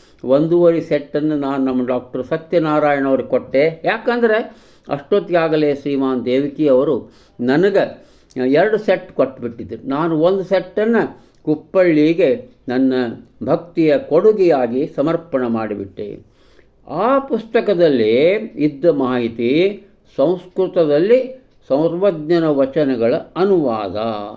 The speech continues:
ಇಷ್ಟೇ ಅಲ್ಲ, ಶ್ರೀ,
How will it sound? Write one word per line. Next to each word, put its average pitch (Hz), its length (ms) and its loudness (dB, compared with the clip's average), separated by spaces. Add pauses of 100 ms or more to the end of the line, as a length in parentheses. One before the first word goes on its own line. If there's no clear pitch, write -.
(1120)
ಇಷ್ಟೇ 123 360 -2
ಅಲ್ಲ, 156 220 2 (760)
ಶ್ರೀ, - 300 -4